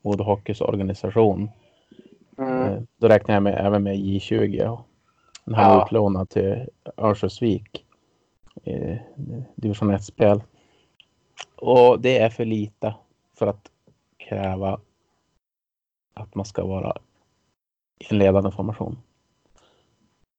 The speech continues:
Speaker 2: Ja, då ska man visa det på isen först.
Speaker 1: Mm. Och det är det jag menar att han inte har gjort.
Speaker 2: Nej, jag håller, håller med fullständigt. Jag bara belyser att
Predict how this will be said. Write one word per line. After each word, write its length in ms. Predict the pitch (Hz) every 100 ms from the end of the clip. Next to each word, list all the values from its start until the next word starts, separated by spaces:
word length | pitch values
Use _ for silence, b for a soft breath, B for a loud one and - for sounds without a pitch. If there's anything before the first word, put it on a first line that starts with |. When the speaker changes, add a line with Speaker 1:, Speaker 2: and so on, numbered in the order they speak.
| _ _ _ _ _ _ -
Speaker 2:
Ja, 600 | 123 127 135 139 139 135
då 320 | 127 127 135
ska 200 | 135 139
man 220 | 131 131
visa 460 | 123 117 110 - 113
det 260 | 90 90 98 _ _ -
på 120 | 101
isen 500 | 117 107 - 101 98 _ _ _ -
först. 200 | 117 110
Speaker 1:
Mm. 120 | 113 - - _ _ _
Och 160 | - 117
det 40 |
är 20 |
det 80 | 123
jag 120 | 120
menar 280 | 110 107 104
att 60 | 101
han 100 | 101
inte 140 | 95
har 40 | 107
gjort. 340 | - - - _ _ _ _ _
Speaker 2:
Nej, 360 | 123 127 131 - _ _ _
jag 200 | 123 117
håller, 380 | 120 117 117 -
håller 240 | 117 110
med 200 | 110 110
fullständigt. 640 | - 104 - 113 101 92 -
Jag 140 | 101
bara 320 | 107 104 101 98 - -
belyser 600 | 117 113 117 104 101
att 120 | 98